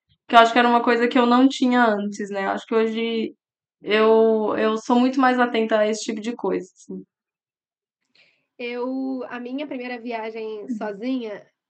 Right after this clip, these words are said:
Speaker 2: eu vou falar sozinha que eu fiz o meu mochilão pela Europa, né? Eu fiz trinta e três dias, porque antes desse mochilão eu tinha ido sozinha pra morar na Madeira.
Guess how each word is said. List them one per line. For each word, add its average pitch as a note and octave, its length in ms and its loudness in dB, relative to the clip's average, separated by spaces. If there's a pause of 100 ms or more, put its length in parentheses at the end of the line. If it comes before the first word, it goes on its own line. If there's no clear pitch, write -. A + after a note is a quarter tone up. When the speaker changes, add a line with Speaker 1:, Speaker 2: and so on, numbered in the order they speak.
(140)
Speaker 2:
eu B3 120 -6
vou C4+ 100 -2
falar C#4 260 -2
sozinha C4 420 -4
que C#4 120 -8
eu C4 120 -2
fiz C4 280 -4
o C4 60 -4
meu B3+ 100 -2
mochilão B3 440 -4
pela A#3+ 160 -8
Europa, A3 340 -6
né? G3+ 60 -8
Eu B3+ 60 -10
fiz A3 200 -12
trinta B3 260 -6
e C4+ 40 -2
três B3+ 300 -4
dias, G3 360 -12
porque A#3 320 -6 (440)
antes C4 220 -2
desse C4+ 160 -4
mochilão B3 360 -6
eu B3 80 -4
tinha B3+ 200 -6
ido B3+ 140 -8
sozinha B3+ 480 -4
pra B3+ 140 -8
morar B3 240 -4
na B3 80 -10
Madeira. A#3 560 -6